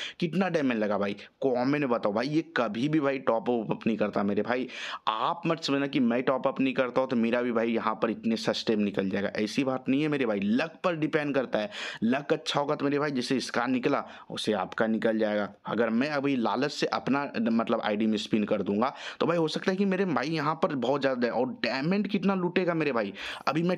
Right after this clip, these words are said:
टोटल डायमंड बताता हूँ मेरे भाई, यहाँ पर देखो भाई नौ स्पिन होगा, उन्नीस स्पिन होगा,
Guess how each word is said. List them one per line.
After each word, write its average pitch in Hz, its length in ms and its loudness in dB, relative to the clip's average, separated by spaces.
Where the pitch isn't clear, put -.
टोटल 160 380 2
डायमंड 117 340 0
बताता 104 300 0
हूँ 101 60 2
मेरे 101 120 0
भाई, 101 140 0
यहाँ 113 240 0
पर 113 160 0
देखो 104 220 0
भाई 95 180 -2
नौ 131 260 2
स्पिन 160 320 -2
होगा, 147 260 0
उन्नीस 120 320 2
स्पिन 143 300 0
होगा, 143 200 0